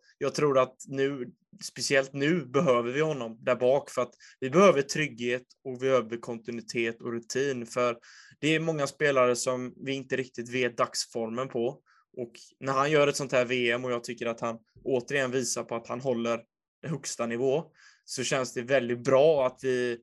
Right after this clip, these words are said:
har honom kvar och är skadefri. För det är inte alltid en trettioåttaåring är det, och det, det känns bara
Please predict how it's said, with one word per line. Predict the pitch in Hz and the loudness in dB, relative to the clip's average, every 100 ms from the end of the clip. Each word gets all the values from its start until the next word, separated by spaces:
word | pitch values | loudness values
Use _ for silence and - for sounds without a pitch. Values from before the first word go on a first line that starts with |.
| _ | _
har | 139 131 143 | 2 4 4
honom | 139 123 117 | 0 -6 -10
kvar | - 123 139 | -4 0 0
och | 143 135 | 0 2
är | 123 117 _ _ _ | 2 0 _ _ _
skadefri. | - - 185 127 117 120 - _ _ - | -10 0 2 2 -2 -8 -12 _ _ -12
För | 135 | -6
det | |
är | 151 | -4
inte | 175 147 139 | -2 -2 0
alltid | - 139 - 131 | 0 0 0 -2
en | 123 | -2
trettioåttaåring | 117 135 135 135 _ - 117 113 117 117 117 _ _ - - - - - 147 - | -2 -4 -4 -10 _ -4 -2 -2 -4 -6 -12 _ _ -20 -20 -20 -18 -12 -4 4
är | 143 165 | 6 6
det, | 165 131 | 4 4
och | 127 | 2
det, | 131 135 139 135 135 | 2 4 4 4 0
det | 135 | -2
känns | 170 151 | -4 -4
bara | - 147 135 135 | 2 4 4 4